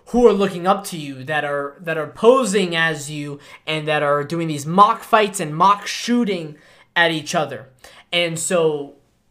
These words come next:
I thought what made us, you and I, that we went to the same high school, a community, was that when somebody died and was on the street, that we would stick up for them and we would do something about it.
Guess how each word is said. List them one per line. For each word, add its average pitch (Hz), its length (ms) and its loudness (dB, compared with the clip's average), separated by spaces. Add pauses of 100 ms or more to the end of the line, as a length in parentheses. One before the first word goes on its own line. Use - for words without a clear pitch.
(160)
I 214 220 6
thought 180 440 4
what 185 240 4
made 180 380 -2
us, - 540 4
you 185 200 0
and 180 80 0
I, 170 260 2
that 165 180 -2
we 160 60 -6
went 165 220 -8
to 175 60 -14
the 160 40 -12
same 165 180 -6
high 180 120 0
school, 190 240 -4
a - 20 -8
community, 185 920 -6 (440)
was 185 440 2
that 156 320 0 (720)
when 175 200 -4
somebody 220 800 2 (200)
died 170 400 8
and 151 80 -6
was 151 140 -8
on 202 300 0
the 185 80 -4
street, 226 760 -8 (380)
that 151 400 0 (160)
we 220 160 -4
would 208 180 -4
stick 180 380 -4
up 170 180 -6
for 151 80 -18
them 113 220 -14
and 165 180 -10
we 196 140 -2
would 170 340 -2
do 240 240 2
something 160 600 0
about 123 400 -12
it. - 200 -20